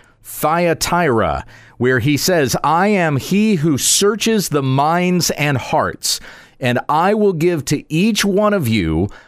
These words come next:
according to your deeds." That's Revelation chapter two, verse twenty-three.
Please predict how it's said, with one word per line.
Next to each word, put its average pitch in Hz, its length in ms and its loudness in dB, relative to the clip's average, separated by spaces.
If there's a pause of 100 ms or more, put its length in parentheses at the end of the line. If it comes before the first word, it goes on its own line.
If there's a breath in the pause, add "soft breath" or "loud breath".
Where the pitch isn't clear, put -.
(140)
according 170 640 0
to 175 200 2
your 139 380 2
deeds." 110 680 0 (320 soft breath)
That's 110 180 -4
Revelation 139 540 0
chapter 139 400 -2
two, 131 220 0
verse 113 240 0
twenty-three. 123 640 -2